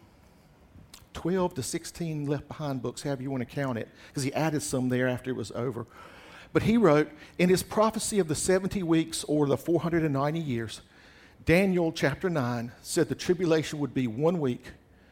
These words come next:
and, and there's a quote around week, and he used the Hebrew word designating a week of years or seven years. So when he was talking about a week, he was talking about seven years.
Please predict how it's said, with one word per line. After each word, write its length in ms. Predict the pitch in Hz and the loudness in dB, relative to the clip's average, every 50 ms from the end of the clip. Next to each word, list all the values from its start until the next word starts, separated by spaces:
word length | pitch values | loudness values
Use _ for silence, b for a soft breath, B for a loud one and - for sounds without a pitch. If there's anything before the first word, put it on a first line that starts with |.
| b b b b | b b b b
and, 160 | - 135 135 - - | -6 -6 -6 -6 -4
and 240 | - 123 110 120 131 - | -2 -2 -2 -2 -6 -8
there's 200 | - - 123 104 | -10 -10 -10 -10
a 60 | - - | -10 -10
quote 260 | - - 165 156 151 | -2 2 2 4 4
around 280 | 147 139 139 139 139 | 2 0 -2 -2 -2
week, 320 | 123 123 117 123 - - - - | -2 -4 -4 -4 -8 -12 -14 -8
and 100 | - 139 | -4 -2
he 80 | 147 135 | -2 0
used 320 | 131 147 170 175 165 - | 0 0 0 0 0 0
the 80 | - 151 | -2 -2
Hebrew 380 | 135 151 180 175 - 160 160 165 | -2 0 -4 -2 0 0 0 2
word 380 | 151 156 156 151 151 151 143 | 2 4 4 4 4 2 4
designating 600 | - 160 156 143 165 156 147 139 139 135 143 143 | 4 4 4 4 2 0 0 0 0 0 -2 -4
a 80 | 135 123 | -4 -4
week 280 | 127 131 156 156 - | 0 0 0 2 2
of 120 | 143 127 113 | 0 -2 0
years 380 | 139 165 156 135 104 104 - | -2 0 0 0 0 -2 -6
or 80 | - 123 | -10 -10
seven 400 | - - - 156 131 131 131 135 | -8 -4 -2 -2 -2 0 -2 -2
years. 340 | 135 139 127 - - - - B B B B B B B | -2 -4 -4 -6 -8 -12 -18 B B B B B B B
So 120 | B - 156 | B 0 2
when 120 | 139 139 | 2 2
he 80 | 143 208 | 2 2
was 120 | 220 208 | 0 2
talking 200 | - 202 190 180 | 2 2 2 4
about 80 | 170 143 | 4 2
a 20 | |
week, 280 | 135 131 160 170 160 165 | 4 4 4 4 4 4
he 60 | 165 | -2
was 100 | 151 - | -8 -6
talking 140 | - 147 135 | -4 -2 -2
about 120 | 120 - | -2 -2
seven 340 | - 139 143 139 127 131 131 | -2 -2 -2 0 0 0 -2
years. 300 | 135 127 113 113 - - | 0 -2 -2 -4 -6 -12